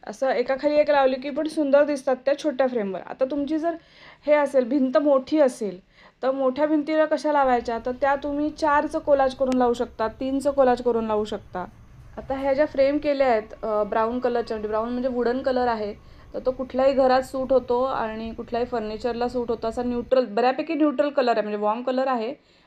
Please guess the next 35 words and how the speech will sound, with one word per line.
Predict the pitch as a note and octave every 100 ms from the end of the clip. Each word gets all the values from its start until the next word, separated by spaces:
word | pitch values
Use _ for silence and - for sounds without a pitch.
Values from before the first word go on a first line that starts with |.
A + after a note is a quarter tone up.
| _ -
पण | B3+ B3+
तो | C4 C4+
छानच | C#4 C4 C#4+ C4
दिसतो | B3+ - C4
आणि | C4 A3+ A3+ B3 C4+ B3+
फुलं | C4+ B3+
अशी | D4 C#4 D4+
रंगीबेरंगी | D4 C#4+ C#4 D4 C#4+ C#4+
असतात, | C4 B3+ A3+ -
त्यामुळे | A3+ A#3 A#3+
ती | B3 B3+ C#4 - - - -
एकदम | A#3 B3 B3+
brightness | B3 B3 B3+ C4+ C#4
तुमच्या | C#4+ C4 C4+
घराला | C4+ B3+ B3+
नक्की | B3+ B3+ B3+
आणतील | A#3+ B3 A#3+
असं | A#3 A#3
मला | A3+
वाटतं | A3+ G#3+ G#3
आणि | G#3+
gift | A3+ C4+ D#4
पण | G4+
तुम्ही | G#4+ E4+
देऊ | A#3+ A#3+
शकता. | A#3 G3+ - F3+ - _ _ - _ A3
तर | G#3+ A#3
फुलं | A#3+ A#3+
सगळ्यांनाच | B3 A#3 B3+
आवडतात, | C4+ A#3 A3+ A3+ A3
तर | A3+
त्याच्यासाठी | A3+ A3 A#3 A#3
गिफ्ट | A3 A#3+ G#3+
द्यायला | A#3+ A#3+ A3+
दिवाळीत, | A3 G#3+ G#3 G#3+ -